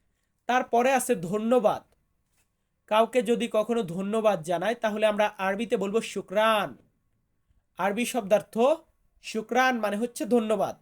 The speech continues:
ধরুন আমি বলতেছি শুকরান জাজিলা, অসংখ্য ধন্যবাদ।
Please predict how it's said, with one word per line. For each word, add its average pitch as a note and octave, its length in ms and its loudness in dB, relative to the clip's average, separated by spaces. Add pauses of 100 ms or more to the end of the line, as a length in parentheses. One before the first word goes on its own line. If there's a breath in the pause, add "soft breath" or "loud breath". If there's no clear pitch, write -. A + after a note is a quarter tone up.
(760)
ধরুন C4+ 240 2
আমি B3+ 200 2
বলতেছি A3 420 -2
শুকরান A#3 480 -2
জাজিলা, G#3+ 680 0 (260)
অসংখ্য A#3 460 -4
ধন্যবাদ। G3+ 520 -2